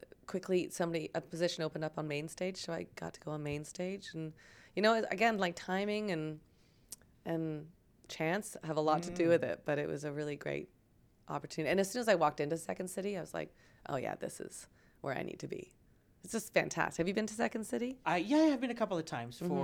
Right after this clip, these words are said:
Speaker 1: Mm-hmm.
Speaker 2: uh, yeah, yeah, for fundraisers and stuff and see the acts and
Speaker 1: Yeah.
Speaker 2: Yeah. How do you, like, I'm really, so I've al-, I'm a huge comedy fan. Like, what, New York City, f-, whenever I'm in New York City
Speaker 1: I've heard of it.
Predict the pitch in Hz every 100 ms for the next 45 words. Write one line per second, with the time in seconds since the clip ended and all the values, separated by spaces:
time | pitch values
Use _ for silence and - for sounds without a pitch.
0 | 131 123 123 123 160 185 135 117 131 147
1 | 139 131 127 131 120 117 127 117 123 113
2 | 131 120 120 120 117 - 120 175 160 -
3 | - _ _ - 120 117 107 - - -
4 | 254 269 196 - 180 156 170 208 254 262
5 | 254 - - - 202 190 208 - - 170
6 | 160 151 - 220 214 214 - 156 131 123
7 | 135 127 123 151 139 147 175 185 185 -
8 | 160 180 180 156 151 160 160 147 151 147
9 | 147 - 147 151 156 143 147 196